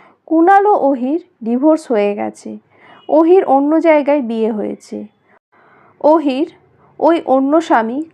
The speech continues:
কুণালের চেয়ে সুন্দর, ভীষণ ভদ্র আর ভালো।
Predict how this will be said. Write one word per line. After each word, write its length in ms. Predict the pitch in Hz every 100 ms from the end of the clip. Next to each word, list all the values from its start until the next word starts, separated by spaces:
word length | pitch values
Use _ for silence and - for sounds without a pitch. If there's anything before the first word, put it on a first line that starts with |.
| _
কুণালের 420 | 285 285 277 294 311
চেয়ে 160 | - 330
সুন্দর, 640 | 330 - 269 262 262 294 320 _ -
ভীষণ 400 | 220 262 381 370
ভদ্র 500 | 254 214 208 240 320
আর 200 | - 247 233
ভালো। 380 | - 202 196